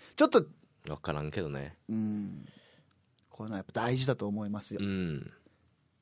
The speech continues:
Speaker 1: ね。可愛がりというかね。僕たちだからその、学ランがね、灰色だったんですよ。黒じゃなくて。こう、代々有名、なんかちょっと、あ、そういうのが集まるっつってね。どこ行ってもな、ば-、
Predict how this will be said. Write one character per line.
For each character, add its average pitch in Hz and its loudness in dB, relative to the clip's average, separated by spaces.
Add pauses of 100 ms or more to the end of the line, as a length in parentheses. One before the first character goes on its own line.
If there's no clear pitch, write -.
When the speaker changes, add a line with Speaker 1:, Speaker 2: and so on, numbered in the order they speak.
Speaker 1:
ね。 107 0 (400)
可 107 0
愛 104 4
が 98 0
り 107 2
と - 0
い 110 2
う 101 0
か 90 -6
ね。 101 -4 (880)
僕 175 8
た 220 12
ち 156 4
だ 156 8
か 131 4
ら 131 6
そ 127 4
の、 113 0 (580)
学 160 12
ラ 185 12
ン 170 6
が 165 6
ね、 107 4
灰 147 8
色 139 8
だ 135 4
っ 123 -10
た 101 0
ん 92 2
で 98 -6
す - -4
よ。 - -8
黒 120 4
じ 92 -2
ゃ - -4
な 80 -10
く - -20
て。 - -20 (1300)
こ 104 -2
う、 98 -2 (160)
代 120 2
々 104 4
有 113 4
名、 107 0
な 104 -6
ん 101 -6
か 101 -8
ち - -4
ょ - -2
っ - -14
と、 92 0
あ、 127 2 (520)
そ 143 4
う - 8
い 123 6
う 120 4
の 107 4
が 117 2
集 - 2
ま 123 4
る 110 0
っ - -10
つ - -12
っ - -14
て 107 -10
ね。 73 -10 (640)
ど 117 4
こ 127 4
行 120 2
っ - -6
て - 2
も 101 4
な、 107 4
ば-、 110 2